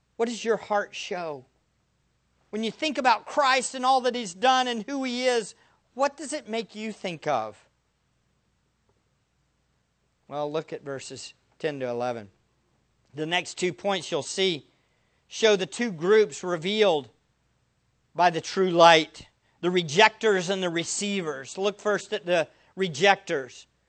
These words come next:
The true light was rejected. Notice in verse ten it states, "He," that is Jesus, "was in the world, and the world was made through him, and the world did not know him." He, Jesus, "came to his own, and there,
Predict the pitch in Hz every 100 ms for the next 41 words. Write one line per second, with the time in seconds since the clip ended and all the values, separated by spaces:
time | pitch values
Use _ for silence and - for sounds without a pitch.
0 | _ _ _ 165 - 254 233 226 233 190
1 | 190 233 240 214 180 226 180 190 214 -
2 | 226 156 123 _ _ _ _ - 208 220
3 | - 226 202 214 - - 233 226 214 -
4 | 226 220 196 - _ _ _ _ - 294
5 | 277 240 190 131 - 202 220 165 139 160
6 | 269 285 226 208 175 226 185 277 262 226
7 | 262 285 277 262 220 220 220 277 277 254
8 | 226 175 226 262 208 - 233 277 262 240
9 | 247 214 - - 262 233 226 277 294 226
10 | 214 233 247 214 202 240 269 254 247 220
11 | - - - 320 339 339 311 233 160 139
12 | 139 240 330 339 240 247 - - 285 320
13 | 330 302 262 226 262 311 311 285 254 226
14 | - - - 254 254 254 233